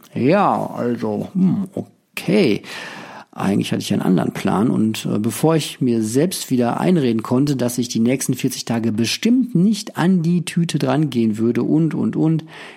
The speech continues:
ging ich kurzerhand vor die Tür zum Mülleimer und stopfte den ganzen Mist hinein. Und was soll ich sagen? Das war ein richtig gutes Gefühl. Ein Beginner-Moment.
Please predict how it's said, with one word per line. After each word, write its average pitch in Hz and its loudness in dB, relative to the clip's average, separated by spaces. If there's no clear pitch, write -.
ging 151 2
ich 160 0
kurzerhand 120 0
vor 107 -6
die 101 -6
Tür 180 2
zum 101 0
Mülleimer 135 2
und - -4
stopfte - -6
den 107 -4
ganzen 113 0
Mist 98 -4
hinein. 92 -2
Und 120 0
was 123 2
soll 123 4
ich 117 2
sagen? 156 2
Das 120 0
war 117 2
ein 113 0
richtig 131 -2
gutes 113 -2
Gefühl. 104 -2
Ein 190 0
Beginner-Moment. 104 0